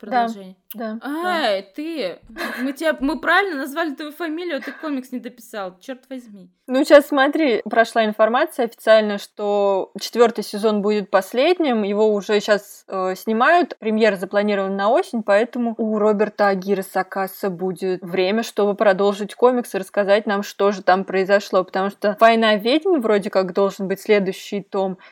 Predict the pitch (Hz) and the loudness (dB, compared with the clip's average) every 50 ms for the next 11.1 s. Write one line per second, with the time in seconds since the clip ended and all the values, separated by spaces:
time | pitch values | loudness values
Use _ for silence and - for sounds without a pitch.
0 | _ - 208 196 185 - - 180 180 175 175 170 170 170 165 - 180 175 175 165 | _ -10 -8 -8 -8 -6 -2 -2 -2 -2 -2 -4 -8 -8 -8 -8 -6 -6 -6 -8
1 | _ - 175 175 170 170 - - 254 254 254 214 - - - - - - - - | _ -6 -4 -4 -4 -4 -4 0 2 2 2 2 0 -4 -10 -12 -14 -16 -18 -20
2 | _ _ _ - 254 277 277 - - - - - - - - - - _ _ _ | _ _ _ -4 -4 -4 -4 -4 -10 -16 -16 -18 -20 -20 -20 -20 -20 _ _ _
3 | - 185 170 - 202 226 226 - - 202 190 180 - 196 190 180 175 180 175 175 | -20 -12 -6 -2 -2 -2 -2 -4 -6 -8 -8 -6 -4 -4 -2 0 0 -2 -2 -2
4 | 170 185 185 202 226 233 - - - 202 190 190 185 - - 190 190 190 185 185 | -2 2 4 4 4 4 2 -4 -6 -4 -4 -6 -6 -6 -4 -2 -2 -2 -4 -8
5 | 185 - 190 196 208 220 254 262 254 262 240 - 233 254 254 - 254 254 - - | -12 -14 -18 -16 -14 -10 -10 -8 -8 -8 -8 -8 -8 -8 -8 -8 -10 -12 -8 -6
6 | 233 277 294 - 294 262 254 240 254 220 214 277 277 240 247 - - - 233 233 | -6 -6 -6 -4 -4 -4 -4 -4 -6 -8 -6 -4 -4 -4 -4 -6 -6 -4 -4 -4
7 | 262 247 302 277 - - 320 214 277 240 226 254 285 262 269 226 - - 214 226 | -4 -4 -6 -8 -8 -6 -6 -4 -4 -6 -6 -8 -8 -8 -8 -10 -8 -4 -2 0
8 | 247 233 220 240 202 214 254 262 226 - 240 226 240 226 233 247 240 277 226 214 | 0 0 -2 -4 -4 -4 -6 -6 -6 -8 -10 -10 -10 -8 -8 -8 -8 -8 -8 -8
9 | 220 220 202 185 196 190 185 196 220 202 196 - 339 480 - 349 262 - 277 320 | -10 -10 -8 -6 -6 -6 -6 -8 -10 -12 -12 -14 -14 -14 -14 -12 -8 -6 -4 -4
10 | 254 240 277 294 285 254 254 254 254 262 247 - - 277 262 - 269 269 285 302 | -2 -2 0 -2 0 0 0 -2 -2 -2 -4 -6 -10 -10 -8 -6 -6 -4 -4 -4
11 | 339 392 | -6 -8